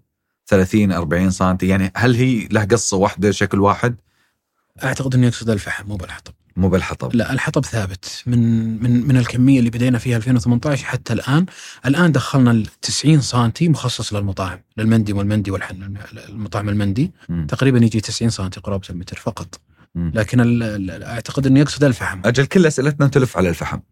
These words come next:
Speaker 2: إيه.
Speaker 1: فحم ال-، المواصير
Speaker 2: صحيح.
Speaker 1: يسمونه، اللي هو الفحم السداسي عندكم.
Speaker 2: صحيح.
Speaker 1: آه، من وين تجيبونه؟ وش سالفته؟
Speaker 2: فيتنام، هو المنتج الأول، هو اللي بدينا فيه.
Speaker 1: ممتاز. ولا ي-، ولا يورد إلا من فيتنام؟
Speaker 2: لا، لا، لا، أي دولة استوائية تقدر تورد منه.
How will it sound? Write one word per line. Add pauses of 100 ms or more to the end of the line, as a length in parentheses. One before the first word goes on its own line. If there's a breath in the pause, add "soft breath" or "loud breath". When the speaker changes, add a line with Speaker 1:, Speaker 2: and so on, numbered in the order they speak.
Speaker 2:
إيه. (140)
Speaker 1:
فحم
ال-،
المواصير (120)
Speaker 2:
صحيح.
Speaker 1:
يسمونه،
اللي
هو
الفحم
السداسي
عندكم.
Speaker 2:
صحيح. (580 soft breath)
Speaker 1:
آه،
من
وين
تجيبونه؟
وش
سالفته؟
Speaker 2:
فيتنام،
هو
المنتج
الأول، (100)
هو
اللي
بدينا
فيه. (200)
Speaker 1:
ممتاز. (280 loud breath)
ولا
ي-،
ولا
يورد
إلا
من
فيتنام؟ (440)
Speaker 2:
لا،
لا،
لا،
أي
دولة
استوائية
تقدر
تورد
منه.